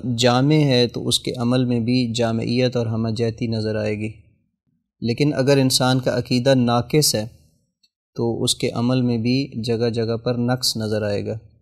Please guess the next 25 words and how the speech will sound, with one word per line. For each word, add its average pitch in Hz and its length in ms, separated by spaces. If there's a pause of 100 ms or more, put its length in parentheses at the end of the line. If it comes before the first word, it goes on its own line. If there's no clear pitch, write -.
(720)
لہذا 139 300
ہم 151 100
اگر 143 180
یوں 143 280
کہیں 127 360
کہ 131 160 (640)
عقیدہ 131 440
انسان 131 580
کی 139 220
عملی 123 340
زندگی 120 440
کے 127 140
لیے 131 200
ایک 123 220
حاکم 131 520
کی 127 180
حیثیت 110 420
رکھتا 110 360
ہے 110 80 (400)
اور 120 140
اس 120 160
کی - 140
بقیہ 120 400 (120)
عملی 120 320
زندگی 113 500